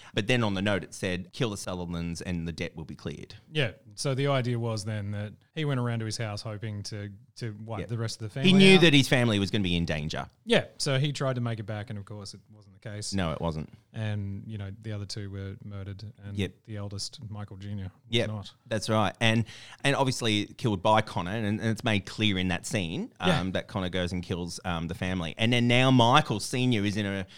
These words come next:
Speaker 1: position where he has to now protect, um, Michael Junior.
Speaker 2: But it's not his first instinct.
Speaker 1: No. It's, well, it's not,
Speaker 2: Is
Speaker 1: but
Speaker 2: this where I need to bring up Wo-, Lone Wolf and Cub?
Speaker 1: Well, okay. Explain.
Speaker 2: This film is a manga.
Speaker 1: Right,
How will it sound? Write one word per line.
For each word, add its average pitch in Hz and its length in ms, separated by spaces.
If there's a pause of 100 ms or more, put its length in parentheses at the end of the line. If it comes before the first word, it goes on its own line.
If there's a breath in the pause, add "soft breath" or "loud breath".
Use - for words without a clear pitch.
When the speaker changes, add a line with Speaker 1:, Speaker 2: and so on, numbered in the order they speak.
(180 loud breath)
Speaker 1:
position 120 460
where 101 160
he 98 160
has 104 220
to 107 80
now 98 180
protect, - 640 (360 loud breath)
um, 90 360
Michael 92 320
Junior. 90 480 (520 soft breath)
Speaker 2:
But 110 100
it's 110 120
not 120 140
his 95 120
first 104 280
instinct. 107 480 (160)
Speaker 1:
No. 98 240 (240)
It's, 127 260
well, 143 220
it's 135 160
not, 117 400
Speaker 2:
Is 165 120
Speaker 1:
but - 20
Speaker 2:
this 220 180
where 208 220
I 170 40
need 151 180
to 139 60
bring 139 200
up 123 80
Wo-, 120 180
Lone 123 320
Wolf 117 220
and 113 80
Cub? 120 340
Speaker 1:
Well, 87 380
okay. 107 400
Explain. 95 500 (160)
Speaker 2:
This - 560 (340)
film 156 640 (160)
is 123 480
a 120 80
manga. 117 460 (280)
Speaker 1:
Right, 82 300